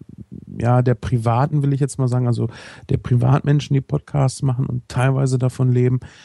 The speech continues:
die liegen halt bei zweihundertfünfzig, vielleicht manchmal auch dreihundert, das kann ich nicht genau sagen. Ähm, find ich jetzt persönlich nicht unbedingt,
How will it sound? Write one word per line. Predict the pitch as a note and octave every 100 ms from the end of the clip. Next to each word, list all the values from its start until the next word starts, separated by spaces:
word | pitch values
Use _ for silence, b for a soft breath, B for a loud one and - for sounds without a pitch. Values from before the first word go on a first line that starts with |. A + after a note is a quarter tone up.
| B B B -
die | B2
liegen | B2 D#3 D3+
halt | C3 C3+ -
bei | C3+ B2+ B2 A#2+
zweihundertfünfzig, | - - A#2 C3 C3 B2+ B2 - - C3 - B2 - - - -
vielleicht | - - A2+ A2+ A2
manchmal | A#2 A#2 G#2+
auch | G#2
dreihundert, | - G#2 A2+ C3+ B2+
das | A#2+ -
kann | B2
ich | A#2+
nicht | A#2 A#2+
genau | A#2+ A#2+ A#2+
sagen. | A#2 A#2 A#2+ A#2+ B B B B B B B B _ - _ -
Ähm, | B2+ B2 A#2+ A#2+ A#2+ - - _ _ _ - - -
find | - - - - B2+ -
ich | -
jetzt | - - -
persönlich | C#3+ C3+ C#3+ C#3+ C#3+ C3+ -
nicht | B2 B2+ D3 D3 -
unbedingt, | - C3+ C3+ C3 C3+ C3